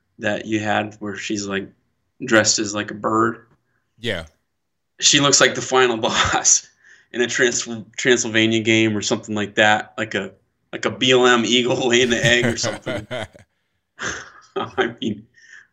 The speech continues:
Speaker 1: what is she doing? Um, oh man,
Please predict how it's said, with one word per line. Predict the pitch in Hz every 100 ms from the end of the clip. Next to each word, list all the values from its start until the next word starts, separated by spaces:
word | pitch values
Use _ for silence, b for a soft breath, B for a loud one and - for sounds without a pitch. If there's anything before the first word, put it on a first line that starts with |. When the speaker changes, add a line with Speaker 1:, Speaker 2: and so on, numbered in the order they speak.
| b b
Speaker 1:
what | - 135 123
is |
she | 117 117
doing? | 110 127 117 110 b b b b b b b b _ _
Um, | 127 123 120 113 104 b b b b b b _ _ _ _ _ _ _ _ _ _ - 123
oh | 127 120
man, | 113 117 107